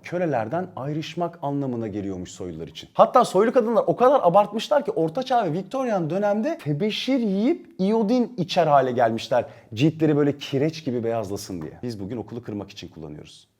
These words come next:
Onlar soylu olmak için kullanıyorlarmış. Yani aslında soylu bir davranış. <laughs> Annenize babanıza öyle sert söylersiniz. Yani ne olacak yani? Orta Çağ'da, Viktoryan dönemde de anne içiyorlar bu tebeşiri böyle beyaz olmak için diye de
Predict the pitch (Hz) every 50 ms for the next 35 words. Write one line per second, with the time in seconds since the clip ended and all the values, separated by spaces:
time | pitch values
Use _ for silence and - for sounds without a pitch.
0 | _ _ _ 95 82 82 92 107 117 113 - - - 110 107 80 71 67 65 -
1 | - - - - - - - 65 69 67 65 62 - - - - - 82 80 80
2 | 85 82 - - - 82 80 95 - - - 87 85 80 73 73 73 76 71 -
3 | - - - - - - _ _ _ _ _ _ 339 349 - - - - - 587
4 | - 659 698 - 539 587 571 554 554 494 494 - - 480 480 480 - - - -
5 | _ - - - - - - - - - - - - - - 143 - - 175 156
6 | 143 147 127 160 165 180 139 143 147 170 139 160 156 135 185 175 - - 139 135
7 | 131 - - 110 110 131 127 135 - - - - - - 165 - - - - 98
8 | 82 95 123 185 220 220 190 139 147 - - 113 104 104 - 135 151 156 147 190
9 | 180 - 156 127 120 131 139 156 151 156 170 165 156 156 143 139 127 127 123 123
10 | 120 113 110 117 135 170 175 - 110 107 107 131 143 101 - - - 139 139 127
11 | 120 113 107 98 95 - 110 87 101 - - 120 120 139 135 113 104 101 107 123
12 | 113 104 107 117 117 110 101 90 92 87 - - - - 92 85 85 101 98 92
13 | 87 113 160 165